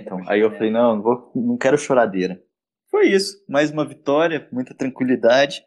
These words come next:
Speaker 1: Graças a Deus veio os três pontos. E é da alegria pra essa torcida maravilhosa que
Speaker 2: Eu
Speaker 1: manda
Speaker 2: hoje
Speaker 1: mensagem
Speaker 2: não
Speaker 1: no
Speaker 2: posso,
Speaker 1: Instagram.
Speaker 2: não posso nem reclamar, não posso nem pedir var hoje,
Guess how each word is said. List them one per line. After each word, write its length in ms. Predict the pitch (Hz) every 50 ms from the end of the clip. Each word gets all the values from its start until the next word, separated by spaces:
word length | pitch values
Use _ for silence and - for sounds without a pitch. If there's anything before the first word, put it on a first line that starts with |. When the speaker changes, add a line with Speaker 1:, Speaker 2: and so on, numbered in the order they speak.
| _ _ -
Speaker 1:
Graças 380 | 120 120 123 123 - 123 117
a 80 | 113 110
Deus 500 | 113 107 120 117 117 113 113 - - _ _ _ _ _ _ _ _ _ -
veio 180 | 107 123 135
os 100 | 123 -
três 240 | - - 131 127 127
pontos. 460 | - - 135 135 139 156 190 - - _ _ _ _ _ _ _ _ -
E 220 | - 135 147 175
é 240 | 233 277 277 254 254
da 120 | 262 262 233
alegria 300 | 240 233 226 196 202 208
pra 100 | 208 208
essa 140 | 190 190
torcida 360 | 190 202 190 185 - 165 175 180
maravilhosa 640 | 170 170 175 170 156 156 139 135 139 151 143 135 127
que 80 | 123 120
Speaker 2:
Eu 80 | 123
Speaker 1:
manda 220 | 127 131 135 131 131
Speaker 2:
hoje 60 | 123
Speaker 1:
mensagem 400 | 123 120 123 131 113 113 110 113
Speaker 2:
não 80 | 113 110
Speaker 1:
no 60 | -
Speaker 2:
posso, 100 | - 107
Speaker 1:
Instagram. 260 | 104 95 101 104 104 - - _ _ _ _ _ _ _ _ _ _ _
Speaker 2:
não 160 | 117 120 123
posso 320 | 117 - 135 135 127 -
nem 100 | 135 135 143
reclamar, 500 | 156 151 - 165 151 135 127 127 123 120 110
não 180 | 117 113 117 110
posso 200 | - 120 120 -
nem 140 | 135 143 156
pedir 280 | - 160 160 156 139
var 260 | 120 110 110 110 113 107
hoje, 240 | 104 107 113 110